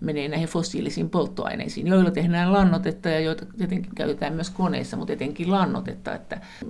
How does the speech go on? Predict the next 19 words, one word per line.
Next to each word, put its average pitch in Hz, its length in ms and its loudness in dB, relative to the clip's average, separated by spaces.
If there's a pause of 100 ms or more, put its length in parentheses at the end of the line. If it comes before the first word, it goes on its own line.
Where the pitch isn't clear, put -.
(120)
miten 190 340 4
pitkällä 165 360 2
tässä 165 300 -2
ollaan, 165 460 2 (140)
että 196 160 -8
esimerkiksi 113 500 -2
voitaisiin 123 460 -2 (120)
ilmasta - 400 -2
sitoa 147 300 -4
palkokasvien - 760 -4
avulla - 260 -4
se 160 100 -2
typpi - 420 -4
peltoon - 520 -6
ja - 220 -8
näin - 260 -4
vähentää - 460 -6
tätä, - 320 -6 (280)
eh, - 140 -8